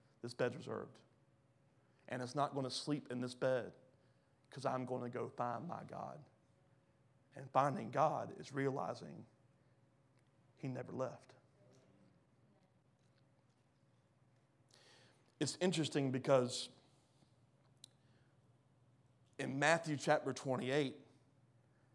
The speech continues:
Mary and Mary were looking for God. They were looking for Jesus 'cause Jesus was just crucified. And it says,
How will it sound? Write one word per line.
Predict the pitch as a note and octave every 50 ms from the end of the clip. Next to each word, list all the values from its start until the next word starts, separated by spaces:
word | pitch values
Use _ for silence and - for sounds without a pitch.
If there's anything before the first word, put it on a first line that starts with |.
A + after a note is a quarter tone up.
| _ - _ _ - _ _ -
Mary | - A#2+ C3 D3 D3+ D#3+ D#3+ D3+ C#3+ C3+
and | C3+ C3 C3+
Mary | C#3 D3 D#3 D3+ C#3+ C3+ C3
were | B2 B2+ B2+
looking | B2+ B2+ C3 - - B2+ B2
for | - B2+ A2+
God. | A2+ C3 B2+ B2 A2+ - - D3 - - - _ _ _ _ _ _ _ _ _ _ _ _ - _ _ _ _ _ _ _ _ _ _ _ _ -
They | B2+
were | B2+ C3
looking | C3+ C#3+ D3 C#3 D#3 D3+
for | D3 D3+
Jesus | D3 B2 D3+ D#3 D3+ C3 C3+ B2+ -
'cause | - - C3+ A2+
Jesus | A#2 C#3 D#3+ D#3+ D#3 B2+ C3+ C3 B2+ - - - - - _ _ _ _ _ _ _ _ _ _ _
was | - - C3 -
just | C3 A#2+ -
crucified. | - E3 D#3+ D3+ - C3+ - D3+ A#2+ - - - - - _ _ _ _ _ _ - _ _ _ _ - - - _ _ - - - - - _ _ _ _ _ _ _ _ _ _ _ _ _ _ _ _ _ _ _ -
And | - C#3
it | C#3+ C#3
says, | - - F3 E3 E3 - - B2 - - -